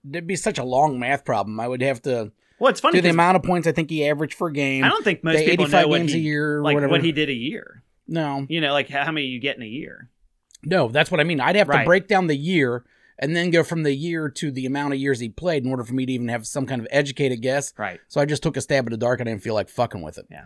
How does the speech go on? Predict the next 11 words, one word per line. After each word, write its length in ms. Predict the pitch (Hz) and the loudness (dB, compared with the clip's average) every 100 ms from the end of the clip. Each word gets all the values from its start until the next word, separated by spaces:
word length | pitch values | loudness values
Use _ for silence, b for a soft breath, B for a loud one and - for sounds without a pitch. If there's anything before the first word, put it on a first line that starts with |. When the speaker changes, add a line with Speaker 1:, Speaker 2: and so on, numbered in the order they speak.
| - | -2
Speaker 2:
I 80 | 196 | 0
just 180 | 208 | 2
found 200 | 208 175 | 2 2
it 80 | 143 | 0
amazing 480 | 127 131 135 117 113 | -2 -2 -4 -6 -10
that 140 | 110 117 | -10 -6
everyone 340 | 131 120 110 | -6 -6 -10
knows 200 | 110 107 | -12 -12
baseball 380 | - 117 - 98 | -10 -10 -10 -12
stats, 340 | - 104 101 - | -10 -10 -10 -12
like, 260 | 101 _ | -14 _